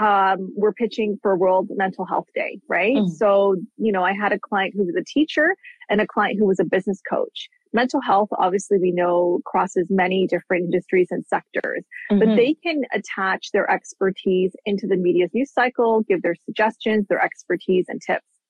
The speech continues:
Speaker 1: It's never about promoting your business. You will never
Speaker 2: Mm.
Speaker 1: see me on T V talking about my business. It's about
Speaker 2: Mm.
Speaker 1: your expertise. You'll see me talking about pay transparency, imposter syndrome, racism in the workplace. You'll see that.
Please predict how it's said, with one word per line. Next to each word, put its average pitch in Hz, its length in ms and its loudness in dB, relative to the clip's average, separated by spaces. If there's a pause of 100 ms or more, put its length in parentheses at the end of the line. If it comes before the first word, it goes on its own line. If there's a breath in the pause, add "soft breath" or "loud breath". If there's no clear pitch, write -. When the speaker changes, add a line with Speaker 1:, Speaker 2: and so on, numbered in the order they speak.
(220)
Speaker 1:
It's 226 180 -2
never 247 320 4
about 247 260 0
promoting 196 480 2
your 175 120 0
business. - 440 -6 (400)
You 247 120 2
will 359 140 2
never 233 260 2
Speaker 2:
Mm. 220 40 -4
Speaker 1:
see 226 200 -2
me 226 120 2
on 196 200 0
T 196 160 -4
V 185 160 2
talking 190 420 -2
about 175 220 0
my 170 140 -2
business. - 480 -4
It's 190 140 -4
about 175 200 2
Speaker 2:
Mm. - 60 -2
Speaker 1:
your 226 180 0
expertise. - 880 -4 (380 loud breath)
You'll 208 140 4
see 226 140 0
me 208 120 2
talking 180 380 -4
about 143 220 -4
pay 247 200 2
transparency, 202 1120 0 (240 loud breath)
imposter 226 640 0
syndrome, 196 640 0
racism 208 540 0
in 196 60 0
the 190 80 -2
workplace. 185 580 -2
You'll 202 180 -4
see 262 200 0
that. 175 280 0